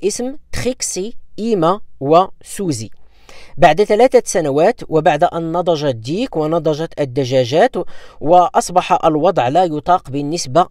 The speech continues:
للجيران، خصوصا صياح الديك صباحا والدجاجات عند وضع البيض. الجيران لم يعودوا يطيقوا الأمر، ويعني أصبح إزعاج كبير،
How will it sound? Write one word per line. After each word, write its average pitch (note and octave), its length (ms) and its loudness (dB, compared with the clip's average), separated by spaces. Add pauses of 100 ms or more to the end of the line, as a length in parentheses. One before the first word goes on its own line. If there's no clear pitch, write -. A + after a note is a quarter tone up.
للجيران، D#3 840 0 (400)
خصوصا A#3+ 720 0
صياح F#3 640 2
الديك D3+ 440 -4
صباحا D#3+ 720 0
والدجاجات D3 880 0
عند D3 260 -4
وضع C#3 400 0 (140)
البيض. D3+ 420 2 (440)
الجيران F#3+ 880 2
لم G3 380 0
يعودوا F3+ 640 0
يطيقوا E3 640 -2
الأمر، G3+ 340 0
ويعني D3 1000 0
أصبح - 520 -4
إزعاج C#3 540 0 (220)
كبير، D3 360 0